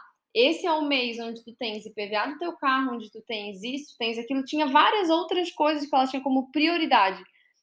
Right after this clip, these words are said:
Aí eu falei pra ela, "Será que era o momento de colocar isso na frente de tudo?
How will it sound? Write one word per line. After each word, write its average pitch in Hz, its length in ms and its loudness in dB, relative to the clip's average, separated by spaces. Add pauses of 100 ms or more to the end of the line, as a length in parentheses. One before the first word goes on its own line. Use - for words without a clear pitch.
Aí 190 140 0
eu 208 80 0
falei 226 240 -2
pra 320 160 2
ela, 254 160 6
"Será 254 320 -2
que 294 220 -2
era 247 260 4
o 240 80 2
momento 240 580 0
de 226 120 -6
colocar 240 480 2
isso 269 220 -2
na 247 140 0
frente 247 320 -4
de 269 220 -4
tudo? 339 420 -2